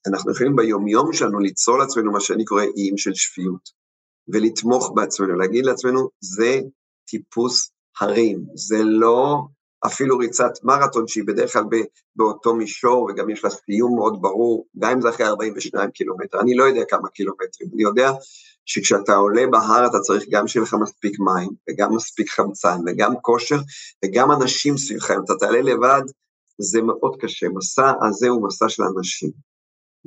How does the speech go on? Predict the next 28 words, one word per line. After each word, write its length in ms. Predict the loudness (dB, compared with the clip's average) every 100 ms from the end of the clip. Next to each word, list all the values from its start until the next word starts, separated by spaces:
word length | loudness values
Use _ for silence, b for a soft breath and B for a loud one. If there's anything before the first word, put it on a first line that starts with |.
| -2
ואני 500 | 0 -2 -2 0 0
חושב 200 | 0 2
שזה 300 | 2 2 2
שאתה 260 | 2 2
יודע 360 | 2 4 2 2
שזה 220 | 0 0
מסע, 340 | 2 2 2
שיש 220 | 0 -4 0
בו 120 | 0
עליות 360 | 2 2 0
ומורדות, 340 | 0 -2 -2 -2
אבל 120 | -2
בסוף 300 | 0 0 0
מגיעים 400 | -2 0 2 0 -2 _ _ _ -4
לאיזושהי 500 | 0 2 0 -2 -6
פסגה, 460 | -4 -4 0 2 2
ורואים 480 | 0 -2 0 2 2
את 100 | 0 -2
הארץ 420 | 0 2 0 0
המובטחת, 680 | -2 -4 -2 -2 0 0 -2 _ _ _ _ _ -8
אני 120 | -6
חושב 420 | -4 -4 2 4 2 0 -10 _ -14
שזה 460 | -6 -4 0 2
המסר 340 | 4 2 0 -4
שלי, 240 | -6 -4
זה 140 | -2
מסר 240 | 0 0 0
של 140 | -2